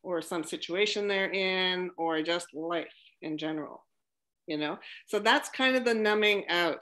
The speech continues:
There's the extreme numbing out where you go, you know, where the gazelle gets carried away by a lion, but, and looks like it's dead, but it's not, right? And it can jump up and run away,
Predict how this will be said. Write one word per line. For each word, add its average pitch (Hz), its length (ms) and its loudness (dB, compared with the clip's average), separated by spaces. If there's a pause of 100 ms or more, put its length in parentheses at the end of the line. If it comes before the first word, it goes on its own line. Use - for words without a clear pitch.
(160)
There's 185 180 2
the 220 80 2
extreme 320 720 6
numbing 190 340 6
out 175 300 4
where 190 100 2
you 180 180 4
go, 170 520 2
you 196 80 -2
know, 170 180 0
where 165 180 2
the 170 140 -2
gazelle 170 540 4
gets 170 240 0
carried 170 320 2
away 165 240 4
by 156 180 2
a 151 160 0
lion, 165 460 2
but, 156 120 0 (480)
and 165 240 0
looks 214 280 0
like 175 180 0
it's 160 140 -4
dead, 143 340 0
but 156 140 0
it's 151 200 -6
not, 156 280 -2 (500)
right? 170 240 -2 (560)
And 160 100 -2
it 156 100 -2
can 160 180 -2
jump 185 240 2
up 165 120 2
and 156 120 0
run 156 140 2
away, 151 420 0